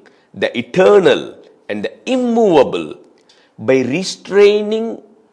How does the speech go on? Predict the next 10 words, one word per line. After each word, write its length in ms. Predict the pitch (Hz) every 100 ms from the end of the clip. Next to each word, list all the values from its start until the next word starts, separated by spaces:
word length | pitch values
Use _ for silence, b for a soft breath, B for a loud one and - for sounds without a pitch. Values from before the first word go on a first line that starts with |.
| _ _
by 220 | 110 113
restraining 840 | 107 147 226 - 185 240 240 240 220
their 280 | 165 131 123
senses 1000 | - - 220 233 226 143 92 69 - _ _ _ _ _ _ _ _ _ _ _ _ _ _ _
and 320 | 120 123 110
being 440 | 120 175 196 214 - - _ _
even-minded 1400 | 165 190 220 202 226 208 147 127 143 165 170 185 185 -
everywhere, 880 | 175 196 185 240 214 139 95 71 - - _ _ _ _ _ _
such 500 | _ - 233 240 -
persons 840 | 185 143 113 98 85 87 151 -